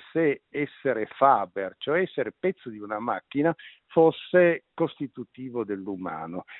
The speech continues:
Invece noi siamo definiti come Homo sapiens e, eh, io non credo che il primo Homo sapiens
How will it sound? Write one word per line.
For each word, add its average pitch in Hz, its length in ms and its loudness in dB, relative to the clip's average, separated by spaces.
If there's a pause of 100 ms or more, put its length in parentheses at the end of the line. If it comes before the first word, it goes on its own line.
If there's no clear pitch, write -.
(140)
Invece 233 560 2
noi 240 320 2
siamo 165 240 2
definiti 170 480 0
come 113 280 2
Homo 135 280 4
sapiens - 640 0 (400)
e, 233 320 0
eh, 165 580 4
io 277 120 -6
non 160 240 -4
credo 190 540 -6
che 165 300 -6
il 151 240 -12
primo 208 360 0
Homo 135 320 0
sapiens 135 720 0